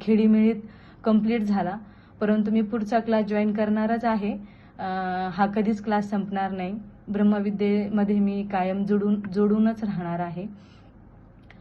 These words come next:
ब्रह्मविद्येत आल्यानंतर ब्रह्मविद्येचा अनुभव, अं, घेतला. एक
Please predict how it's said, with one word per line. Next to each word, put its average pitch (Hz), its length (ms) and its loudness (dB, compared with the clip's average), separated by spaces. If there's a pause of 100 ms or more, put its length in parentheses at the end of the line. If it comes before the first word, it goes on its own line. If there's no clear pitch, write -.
(340)
ब्रह्मविद्येत 220 680 2 (920)
आल्यानंतर 208 680 2 (640)
ब्रह्मविद्येचा 208 920 2 (100)
अनुभव, 202 500 0 (840)
अं, 170 600 -6 (160)
घेतला. 190 420 -2 (280)
एक 185 260 -6